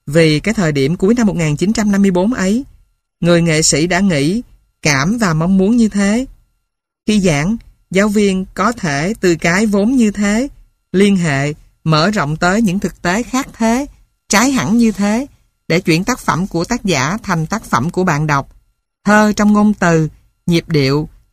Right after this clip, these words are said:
thành thơ trong mỗi tâm hồn học sinh. Nếu cần thiết, chúng ta khơi gợi tất cả những nỗi ăn năn,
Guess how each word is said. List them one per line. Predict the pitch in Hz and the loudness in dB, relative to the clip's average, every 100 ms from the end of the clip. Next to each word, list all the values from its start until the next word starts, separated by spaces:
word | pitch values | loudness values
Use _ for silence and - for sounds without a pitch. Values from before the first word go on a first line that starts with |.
| - | -4
thành | 160 156 147 | -2 -2 0
thơ | 202 202 | 2 2
trong | 196 196 | 2 2
mỗi | 151 | 0
tâm | 185 202 | 0 0
hồn | 180 151 151 | 2 0 0
học | 139 | -2
sinh. | - 196 196 185 - _ _ _ _ _ - | 0 2 0 -2 -14 _ _ _ _ _ 0
Nếu | 170 214 | 2 2
cần | 220 170 147 | 0 -2 0
thiết, | 208 254 _ _ _ - | 0 0 _ _ _ -2
chúng | 214 | 0
ta | 233 202 | 0 0
khơi | 214 208 | 2 2
gợi | 185 139 | 0 -2
tất | 226 233 - | -4 -6 -4
cả | 151 139 | -2 0
những | 202 190 156 226 - - _ _ | 2 2 0 -4 -6 -16 _ _
nỗi | 165 143 180 | 2 2 0
ăn | 226 220 | 2 2
năn, | 220 214 214 | 4 2 0